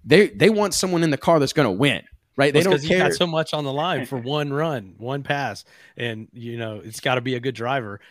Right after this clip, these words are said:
Speaker 2: And I think it's also obviously much more, eh, um, the, the stakes are high as far as what you win, but the cost of doing it, the cost to d-, uh, to enter a race like this or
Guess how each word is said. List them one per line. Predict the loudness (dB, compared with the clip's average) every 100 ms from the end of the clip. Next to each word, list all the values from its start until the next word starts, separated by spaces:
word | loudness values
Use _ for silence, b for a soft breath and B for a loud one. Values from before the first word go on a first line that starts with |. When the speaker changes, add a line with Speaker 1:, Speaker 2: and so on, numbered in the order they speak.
| B
Speaker 2:
And | -6
I | -4
think | -6
it's | -8 -4
also | -4 -2 -4 -4 b b -8
obviously | -8 -6 -6 -6
much | -4 -6 -8
more, | -8 -4 -2 -4 -6 b b _
eh, | -14 -12 -12
um, | -12 -10 -10 -12 -16 _ _ _ _ _
the, | -18 -16 -12
the | -8
stakes | -4 -4 -4
are | -6
high | -6
as | -6
far | -6 -8
as | -6
what | -8 -8
you | -12 -6
win, | -4 -6
but | -10
the | -14
cost | -6 -6 -6 -10
of | -14
doing | -10 -6 -4 -6
it, | -8
the | -12
cost | -8 -8 -8
to | -14
d-, | -14 -16
uh, | -12 -10 -10 -14 b b b
to | -8 -4
enter | -2 -2
a | -2
race | -4 -4
like | -6 -8
this | -8 -8 -8 -8
or | -10 -10